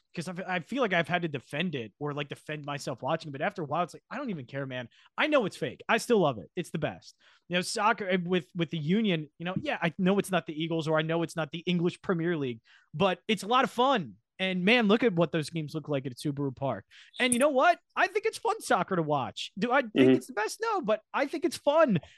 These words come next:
Speaker 1: You can't tell me that that wasn't fun watching that Saturday slate and the Union and all the other soccer in M L S. Like, it was a ton of fun. So there are people that just are never going to see, uh, eye to eye with, with what we do. But, you know, I just,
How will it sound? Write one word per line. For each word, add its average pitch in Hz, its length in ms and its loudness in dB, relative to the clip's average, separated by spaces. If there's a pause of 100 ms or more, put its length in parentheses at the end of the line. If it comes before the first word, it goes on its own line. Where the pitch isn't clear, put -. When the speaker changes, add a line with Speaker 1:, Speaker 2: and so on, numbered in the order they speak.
Speaker 1:
You 220 140 -2
can't 277 260 -4
tell 285 160 2
me 277 220 -2
that 196 140 -4
that 240 180 -6
wasn't 208 260 -2
fun 247 220 0
watching 196 480 -2
that 180 240 -2
Saturday 202 400 0
slate 185 400 -2
and 151 120 -10
the 147 40 -8
Union 175 460 -2 (220)
and 151 120 0
all 196 120 6
the 180 120 2
other 180 160 2
soccer 165 380 -4
in 156 60 2
M 156 140 2
L 143 140 -2
S. 156 280 -2
Like, 156 160 -12
it 220 160 -8
was 247 140 -6
a 240 60 -6
ton 220 260 -6
of 202 80 -6
fun. 185 320 -4 (340)
So 190 120 -2
there 196 120 2
are 226 40 2
people 220 260 -4
that 190 60 0
just 175 260 -6
are 165 60 -2
never 160 240 -2
going 165 240 -2
to 143 40 -4
see, 156 480 -4 (200)
uh, 135 360 -10
eye 151 220 0
to 156 100 -2
eye 139 220 -2
with, 156 240 -2 (140)
with 131 180 -12
what 135 160 -10
we 123 140 -8
do. 170 160 -2
But, 131 220 -12 (360)
you 147 80 -10
know, 139 80 -16
I 165 100 -2
just, 175 240 -4